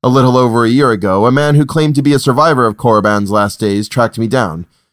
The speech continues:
His name was Ciro Aurente, and he had worked as a diplomat and spy in the city, and he told me bluntly that my book was wrong, and he was eager to tell me what really happened.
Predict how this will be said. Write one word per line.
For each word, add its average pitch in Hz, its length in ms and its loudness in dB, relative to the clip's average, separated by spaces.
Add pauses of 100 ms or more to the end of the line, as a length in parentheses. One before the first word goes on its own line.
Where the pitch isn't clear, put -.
(340)
His 170 180 2
name 120 240 0
was 131 160 -2
Ciro 139 360 2
Aurente, 107 720 0
and 113 120 -2
he 127 80 2
had 123 100 2
worked 123 300 -2
as 123 100 -4
a 127 60 -2
diplomat 123 500 -2
and 120 140 -4
spy 135 340 0
in 101 140 -2
the 101 80 -4
city, 101 340 -6 (320)
and 135 140 2
he 156 80 2
told 165 200 0
me 160 120 2
bluntly 127 480 0
that 127 100 -2
my 139 140 0
book 120 240 -2
was 120 160 -2
wrong, 104 400 0 (320)
and 156 100 2
he 196 60 4
was 165 160 2
eager 147 180 2
to 135 80 -4
tell 127 220 0
me 110 100 -2
what 110 160 0
really 98 240 -2
happened. 101 520 -6